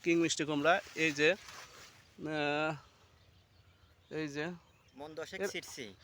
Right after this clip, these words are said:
Speaker 1: কত, কত ডিশ ছিটছেন?
Speaker 2: দশ মন।
Speaker 1: দশ মন?
Speaker 2: দশ মন
Speaker 1: আ-,
Speaker 2: ছিটছি।
Speaker 1: আধা বিঘা?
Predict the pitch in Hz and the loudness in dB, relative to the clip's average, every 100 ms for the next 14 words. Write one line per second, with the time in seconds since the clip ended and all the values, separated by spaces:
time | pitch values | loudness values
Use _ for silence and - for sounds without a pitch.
0 | - 185 190 196 214 214 208 - 233 - | -4 2 2 8 8 10 6 2 4 4
1 | 285 269 156 - 123 104 98 - 135 208 | 2 2 -4 -4 -12 -12 -16 -6 8 8
2 | - 202 156 117 - 131 - 113 - 156 | 8 6 4 2 -10 -18 -18 -4 6 6
3 | - 165 202 175 135 | 8 10 10 8 4